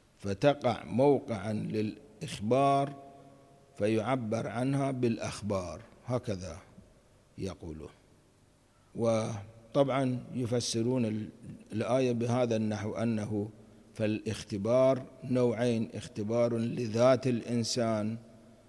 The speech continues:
واختبار لعمله. التقسيم يعني على هذا الأساس. الجملة الأولى اختبار لذات الإنسان، والاختبار الثاني: "نبلو أخباركم"،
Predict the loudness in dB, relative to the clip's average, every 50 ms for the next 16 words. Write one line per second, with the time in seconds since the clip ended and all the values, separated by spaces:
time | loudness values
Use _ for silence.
0 | -20 -20 -20 -16 -10 -6 -4 -4 -4 -6 -4 -4 -4 -2 0 2 2 2 2 2
1 | 0 0 0 0 -2 -2 -2 0 2 4 6 4 4 2 -2 -6 -8 -12 -12 -12
2 | -14 -14 -16 -18 -20 -20 -20 -20 -20 -20 -20 -20 -20 _ -20 -20 -20 _ _ _
3 | _ _ _ _ _ _ _ _ -20 -20 -20 _ _ -8 -8 -6 -6 -4 -2 0
4 | 0 0 0 0 -2 -2 -2 -2 -2 -2 0 0 0 0 0 -4 -6 -10 -10 -8
5 | -8 -8 -8 -10 -12 -12 -10 -6 -2 0 0 2 2 2 2 0 0 -2 0 2
6 | 4 4 4 4 2 0 -4 -12 -20 -20 -20 -20 -20 -20 -20 -20 -20 -20 -18 -12
7 | -10 -10 -10 -6 -6 -4 0 4 4 6 6 4 4 0 0 0 -2 0 2 2
8 | 2 2 2 2 0 0 0 0 -2 -2 -2 -2 0 -2 0 0 0 -2 -2 -4
9 | -6 -8 -14 -20 -20 -20 -20 -20 -20 -20 -20 -20 -20 -20 _ _ _ -16 -10 -2
10 | 0 0 0 0 0 -2 -4 -6 -10 -14 -12 -8 -6 -2 0 2 4 4 2 2
11 | -2 -4 -2 0 2 4 4 4 4 4 4 2 0 0 -4 -8 -6 -2 0 0
12 | 0 0 0 0 0 0 0 -2 -4 -6 -4 0 2 2 2 4 2 0 -2 -2
13 | -4 -4 -4 -6